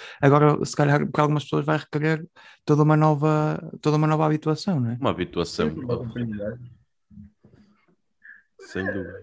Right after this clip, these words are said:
Speaker 3: Há, eh, digamos que há de tudo, não é? Eh,
Speaker 1: Claro.
Speaker 3: porque isto é do senso comum, eh, aliás, é do domínio comum, eh, nunca deixaram de haver, de, de, me-, mesmo em,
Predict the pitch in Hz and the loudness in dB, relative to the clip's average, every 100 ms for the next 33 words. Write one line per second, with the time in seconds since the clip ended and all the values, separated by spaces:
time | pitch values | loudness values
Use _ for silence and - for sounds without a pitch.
0 | - 196 202 196 170 156 156 185 196 196 | -6 0 0 2 4 6 4 2 2 4
1 | 185 - 135 120 120 123 120 _ - 113 | 2 2 -4 -4 0 0 -2 _ -16 -12
2 | 117 117 - - 139 117 117 - _ _ | -12 -12 -16 -2 0 0 -4 -14 _ _
3 | _ _ _ - 117 _ _ _ _ _ | _ _ _ -20 -20 _ _ _ _ _
4 | _ _ _ _ _ - - _ _ _ | _ _ _ _ _ -18 -18 _ _ _
5 | _ _ _ _ _ - 127 131 127 127 | _ _ _ _ _ -8 -8 -8 -10 -8
6 | 127 131 - - - - - 117 135 139 | -8 -10 -14 -20 -20 -14 -8 -6 -4 -4
7 | - 147 143 151 151 151 - _ - 143 | -6 -4 -2 0 -4 -10 -20 _ -20 -14
8 | 139 135 - - 135 127 131 135 147 143 | -10 -10 -10 -6 0 2 2 2 0 0
9 | 139 143 147 156 190 - _ - 127 - | -2 -4 -4 -4 -10 -20 _ -20 -20 -20
10 | _ _ - 151 147 147 139 143 139 131 | _ _ -4 0 4 4 4 2 0 -2
11 | 135 127 120 120 110 117 120 - _ _ | -2 -2 -6 -8 -10 -16 -20 -20 _ _
12 | _ _ 143 - 220 247 208 147 | _ _ -10 -8 -4 -2 0 -2